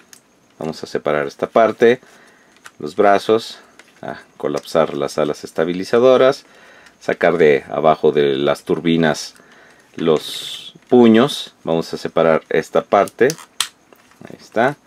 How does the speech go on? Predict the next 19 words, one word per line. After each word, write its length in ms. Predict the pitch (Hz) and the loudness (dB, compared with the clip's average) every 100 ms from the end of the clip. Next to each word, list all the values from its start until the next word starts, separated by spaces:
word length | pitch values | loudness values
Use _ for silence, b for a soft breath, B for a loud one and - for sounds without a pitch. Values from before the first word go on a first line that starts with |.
| b b b b b b | b b b b b b
Vamos 280 | - - - | -20 -20 -20
a 40 | - | -20
separar 420 | - - 71 69 | -14 -6 -4 -4
de 60 | |
aquí, 320 | 78 - 120 123 | -10 -4 -4 -2
que 200 | 95 82 | 0 0
por 200 | - 85 | 2 0
alguna 300 | 87 95 85 | 0 -2 -2
razón 440 | 85 - 87 80 | -2 -2 -2 -2
una 340 | 80 90 85 | -2 0 2
de 140 | 78 76 | 4 2
las 160 | 76 | 0
partes 440 | - 101 90 87 - B B B B - | 0 -2 0 -4 -4 B B B B 0
truena. 560 | 147 147 147 156 165 B | 4 6 6 4 0 B
<laughs> 40 | B B - 107 | B B -4 0
Y 240 | 101 90 | 0 0
vieran 360 | 82 92 90 87 | 0 2 4 2
cómo 220 | 85 85 | 0 0
me, 240 | 78 76 | 0 -2